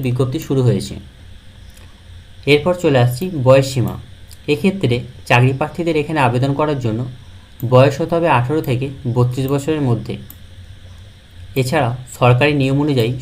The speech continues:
সংরক্ষিত শ্রেণীর প্রার্থীদের বয়সের ছাড় থাকবে। এরপর চলে আসছি বেতন সীমা। চাকরি প্রার্থীদের আবেদন করার পরে চাকরি হলে প্রতি মাসে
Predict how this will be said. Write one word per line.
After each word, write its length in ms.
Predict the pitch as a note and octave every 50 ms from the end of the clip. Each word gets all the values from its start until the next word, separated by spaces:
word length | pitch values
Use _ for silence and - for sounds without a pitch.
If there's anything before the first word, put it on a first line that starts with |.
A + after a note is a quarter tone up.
| - -
সংরক্ষিত 440 | C3+ B2 B2 B2 C3+ C3 - D3+ D3+
শ্রেণীর 320 | D#3 D#3+ E3+ D#3 D#3 C#3+ D3
প্রার্থীদের 420 | D3 B2 B2 B2 D3+ C3+ A#2+ A2+ A#2+ - - - - - - - - - C3 G#2+
বয়সের 360 | A#2+ B2 B2 B2 - B2+ - -
ছাড় 180 | - C#3 B2 B2+ -
থাকবে। 280 | - A#2 G2 F#2 - F#2+ G2 - - - - - - - - - - - - - - - - - - - - - - - - - - - - - - - - -
এরপর 260 | - C#3 C#3+ C#3+ - F3+ -
চলে 160 | - D#3+ C3 A#2 -
আসছি 200 | B2+ - - E3+ F3 D#3 C#3 A#2+
বেতন 260 | C3 B2+ B2+ D#3 D3+ C#3
সীমা। 220 | - B2 G#2 F#2+ G2 - - - - - - - - - - - - - - - - - -
চাকরি 300 | - D3 C3+ C#3 C#3 D#3
প্রার্থীদের 440 | D3+ F3 E3+ E3+ - F#3 F3 F3+ F3 -
আবেদন 360 | - A#2 A#2 A#2+ C3+ C#3 D3+ D#3 D3+
করার 220 | D#3+ D3+ D#3 D#3+ D#3 D#3+
পরে 180 | C3+ A2 G#2 A2 B2 - - -
চাকরি 280 | A#2+ A2+ A2+ B2+ D3 D3
হলে 240 | C3+ A#2+ G#2 G#2+ A#2+ - - -
প্রতি 240 | - A#2+ B2 - D#3+
মাসে 300 | D3+ C#3 B2+ A#2+ - B2+